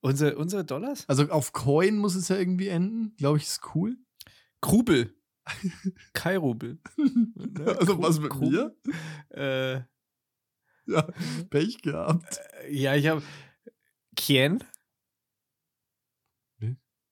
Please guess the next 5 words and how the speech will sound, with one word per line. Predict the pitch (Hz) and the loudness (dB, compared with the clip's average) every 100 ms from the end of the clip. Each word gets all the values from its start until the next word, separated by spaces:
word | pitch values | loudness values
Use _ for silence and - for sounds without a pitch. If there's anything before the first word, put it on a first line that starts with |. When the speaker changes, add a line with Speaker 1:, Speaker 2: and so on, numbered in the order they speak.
| - | 0
Speaker 1:
Eine | 202 320 | 2 4
Million | 311 180 143 | 6 6 6
Yen. | 131 147 208 233 208 170 139 117 - _ | 4 4 4 4 4 4 2 -2 -6 _
Takeshis | - 104 120 131 147 - | -8 -8 -6 -6 -6 -8
Castle. | 117 151 170 214 | -10 -10 -8 -10